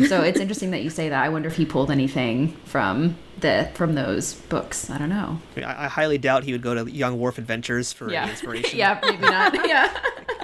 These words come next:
Speaker 2: Young Worf versus the Lizard People. I think, I'm pretty sure that's a book that happened.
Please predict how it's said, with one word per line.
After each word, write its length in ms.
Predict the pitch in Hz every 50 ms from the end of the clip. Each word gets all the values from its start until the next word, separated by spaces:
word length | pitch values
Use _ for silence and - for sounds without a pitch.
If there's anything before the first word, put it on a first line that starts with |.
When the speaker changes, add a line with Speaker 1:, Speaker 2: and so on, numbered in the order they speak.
| - - 453 - 622 - - - -
Speaker 2:
Young 220 | - 147 160 156 147
Worf 160 | 143 151 147 - -
versus 180 | 147 - -
the 80 | 139 123
Lizard 280 | 127 135 135 139 117
People. 260 | - 123 117 - 117 110
I 120 | 120 143
think, 140 | 143 135 -
I'm 60 | 143
pretty 180 | - 185 180 165
sure 100 | 165 147
that's 120 | - -
a 40 | 143
book 120 | 139 139
that 180 | - 127 123 123
happened. 420 | - - - - - - - -